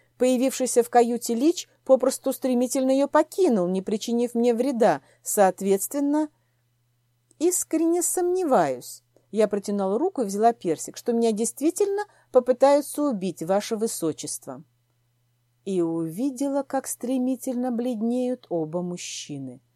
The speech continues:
А затем герцог вдруг вскочил, резко ударив меня по ладони. Персик упал на стол и скатился на палубу. Я же в полнейшем изумлении смотрела, как лорд Оттенгрейд пытается что-то сказать.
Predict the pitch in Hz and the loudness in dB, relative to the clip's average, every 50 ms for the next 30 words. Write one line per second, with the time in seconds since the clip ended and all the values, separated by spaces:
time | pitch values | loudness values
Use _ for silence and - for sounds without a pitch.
0 | _ _ _ _ _ _ - 185 202 233 247 - 311 302 277 233 202 254 254 247 | _ _ _ _ _ _ 4 6 6 6 6 6 6 4 4 6 8 6 6 6
1 | - 247 220 196 180 233 240 - - - - - 240 - - - 320 240 - - | 6 2 2 2 2 0 0 2 0 0 4 6 6 6 6 4 4 4 2 -2
2 | - - - 202 214 233 269 285 311 - - - 269 262 214 247 254 254 262 254 | -6 -4 0 2 4 6 8 6 6 6 4 0 0 4 6 8 8 8 6 4
3 | - 247 247 254 254 254 254 247 262 254 226 240 208 180 160 147 - _ _ _ | 0 2 4 4 4 6 6 6 8 8 6 6 4 2 2 -4 -6 _ _ _
4 | _ - - 262 269 262 - 277 247 - 262 254 - 262 262 247 226 233 254 254 | _ 4 8 8 8 8 6 -2 0 0 2 6 10 10 10 10 8 4 4 2
5 | - - - 311 320 339 - - - - 240 233 - - 254 254 - 285 277 - | 2 2 4 4 4 4 2 -4 -6 -2 0 2 6 6 6 6 6 2 -2 0
6 | - 262 254 269 277 - 269 254 220 196 180 160 151 143 _ _ _ _ _ _ | 2 4 4 4 6 8 10 10 10 8 6 2 -2 -6 _ _ _ _ _ _
7 | - 135 123 175 214 220 240 226 233 277 277 269 _ _ _ _ _ _ _ _ | -12 -4 2 4 6 6 6 4 2 -2 -4 -4 _ _ _ _ _ _ _ _
8 | - - - - 247 233 240 240 240 247 233 - - 226 226 220 202 226 226 214 | -18 -8 0 4 6 6 6 6 4 4 2 2 2 2 2 4 4 4 4 6
9 | 226 247 262 254 254 - - 208 202 - 214 247 247 240 233 233 220 - - 214 | 6 6 6 4 2 2 2 0 2 4 6 8 8 8 6 4 2 2 4 6
10 | 247 247 247 - - 233 233 - - 214 202 185 214 233 254 247 - 240 226 - | 6 6 6 8 6 6 6 6 2 2 4 6 8 8 8 8 6 2 4 8
11 | 226 240 240 240 - 226 - - 240 233 247 240 - - - 254 220 220 214 233 | 8 6 6 6 2 -2 2 2 2 4 4 2 2 4 2 4 6 6 4 4
12 | - | 2